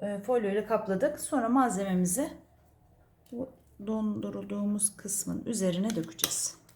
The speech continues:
Cheesecake'imiz hazır, pişmeye hazır. Fakat ikinci püf noktamız da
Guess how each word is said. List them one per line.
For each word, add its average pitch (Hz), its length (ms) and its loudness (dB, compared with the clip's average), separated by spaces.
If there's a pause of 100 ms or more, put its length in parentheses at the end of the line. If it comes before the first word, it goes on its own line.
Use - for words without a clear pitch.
(520)
Cheesecake'imiz 233 680 -6
hazır, 214 460 -2
pişmeye 196 380 -6
hazır. 175 400 -2 (320)
Fakat 247 240 2
ikinci 254 320 4
püf 262 180 -4
noktamız 247 600 4
da - 220 2